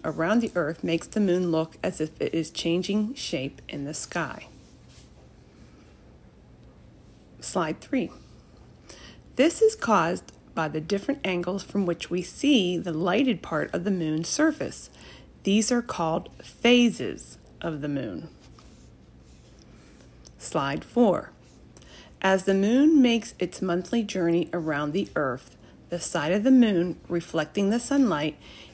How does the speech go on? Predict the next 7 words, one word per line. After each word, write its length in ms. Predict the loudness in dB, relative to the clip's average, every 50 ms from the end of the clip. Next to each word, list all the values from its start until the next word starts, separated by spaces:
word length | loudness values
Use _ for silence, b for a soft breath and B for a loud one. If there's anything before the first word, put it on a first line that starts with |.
| B
is 200 | 2 2 2 2
viewed 420 | 2 2 4 6 6 6 4 2 -2
from 240 | -2 0 2 2 2
different 360 | 0 -4 -6 -6 -8 -8 -4 -4
angles. 680 | -2 -2 0 -2 -2 -4 -6 -10 -10 -10 -12 -12 -12 -14 -18 -20 -20 -20 -20 -20 -20 -20 -20 -20 -20 -20 -20 -20 -20 -20 -20 -20 -20 -20 -20 -20 -20 -20 -20 -20 -20 -20 -20 -20 -20 -20 -20 -20 -20 -20 -20 -20 -20 -20 -20 -20 -20 -20 -20 -20 -20 -20 -20 -20 -20 -20 -20 -20 -20 -20 -20 -20 -20 -20 -20 -20 -20 -20 -20 -20 -20 -20 -20 -20 -20 -20 -20 -20 -20 -20 -20 -20 -20 -20 -20 -20 -20 -20 -20 -20 -20 -20 -20 -20 -20 -20 -20 -20 -18
Slide 440 | -14 -6 -4 -4 -4 -4 -6 -8 -4
five. 400 | 0 0 0 0 0 -4 -10